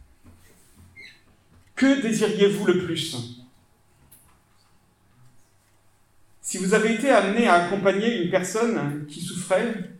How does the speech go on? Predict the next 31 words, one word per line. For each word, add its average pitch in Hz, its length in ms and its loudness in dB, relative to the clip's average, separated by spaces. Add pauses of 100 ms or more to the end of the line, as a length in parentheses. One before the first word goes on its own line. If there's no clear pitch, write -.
(240)
de 139 60 -8
dépression, 151 500 -4 (1300)
qu'elles 139 140 -2
soient 180 200 -2
plus 196 180 -4
ou 170 40 0
moins 170 160 4
graves, 160 580 0 (400)
plus 147 140 -8
ou 156 40 -4
moins 156 140 0
profondes, 156 680 -6 (760)
un 147 120 -4
ami, 160 560 -2 (180)
quelqu'un 143 260 -4
de 139 60 0
la 143 80 2
famille, 156 460 -2 (840)
un 156 100 -4
frère, 202 400 2
une 170 60 2
sœur 170 220 0
dans 170 100 4
la 175 100 4
foi, 185 340 2 (1040)
un 147 140 -8
conjoint, 165 680 -2 (600)
un 135 100 -4
parent, 143 360 0
un 143 100 -2
enfant. 135 300 -6